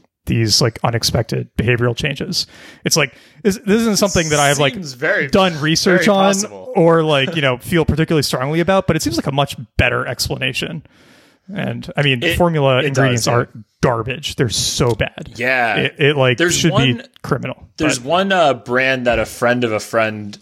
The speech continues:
Speaker 2: uh, works for, which actually seemed pretty good. Just, like, the first one that I've seen that I'm like, "Oh, yeah, that actually looks like decent ingredients."
Speaker 1: There,
Speaker 2: Uh,
Speaker 1: there are a couple
Speaker 2: Bobbie?
Speaker 1: startups. Yeah, yeah, there are a couple
Speaker 2: Bobbie, I
Speaker 1: startups
Speaker 2: think,
Speaker 1: who are
Speaker 2: was
Speaker 1: trying
Speaker 2: one.
Speaker 1: to do a better
Speaker 2: Yeah.
Speaker 1: job of it now. Is Bobbie the one that uses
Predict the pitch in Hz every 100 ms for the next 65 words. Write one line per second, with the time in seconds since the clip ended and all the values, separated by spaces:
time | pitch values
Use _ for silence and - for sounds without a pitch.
0 | - 107 98 95 95 101 - - 104 98
1 | 123 120 113 - 110 101 - - 107 95
2 | 107 104 98 95 - _ _ _ _ -
3 | 127 120 127 143 135 131 123 117 110 -
4 | 113 104 98 98 95 - 135 104 92 101
5 | 87 101 98 - 104 98 95 95 92 -
6 | 101 - 92 95 92 90 92 - 151 151
7 | 147 - 170 139 151 131 - - - -
8 | - 156 151 147 147 139 139 123 131 139
9 | 143 143 143 151 135 131 123 131 123 104
10 | 110 117 117 120 123 113 131 - 139 147
11 | 160 160 151 143 131 131 131 120 117 -